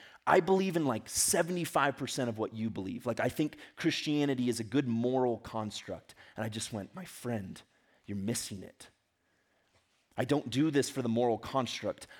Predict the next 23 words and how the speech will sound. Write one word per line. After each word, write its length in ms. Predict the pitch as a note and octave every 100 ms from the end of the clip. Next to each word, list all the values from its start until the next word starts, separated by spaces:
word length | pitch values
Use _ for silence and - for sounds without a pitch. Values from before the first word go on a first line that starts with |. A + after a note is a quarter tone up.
| -
I 80 |
do 240 | A#2+ B2 C#3
this 160 | C#3+
because 260 | - C#3 C3
I 80 | A#2+
am 160 | A#2
convinced 1300 | A2 - A#2+ G2+ G2 G2+ C#3+ F3+ C3 - - - - _ _ _ _ _ _ _ _ _ _ _ _ _ _ _
that 240 | - C3 A2+
Jesus 640 | G#2+ D3+ D#3 C#3+ B2+ - - _ _ _ _ _
was 540 | A2+ A#2+ D#3 F#3 F3 -
who 180 | E3+ D#3
he 180 | -
said 360 | C#3 - E3 D3
he 180 | - C#3
was 420 | G#2+ G#2+ G2+ G2+ - -
and 220 | C#3+ C3 - -
is 520 | G3+ D#3+ B2+ B2 - -
currently 480 | - G3 F3+ - C3+
who 160 | B2+
he 160 | C#3+ C#3+
says 360 | B2+ D#3+ C#3+ -
he 180 | B2+
is 320 | A#2 A2 G#2+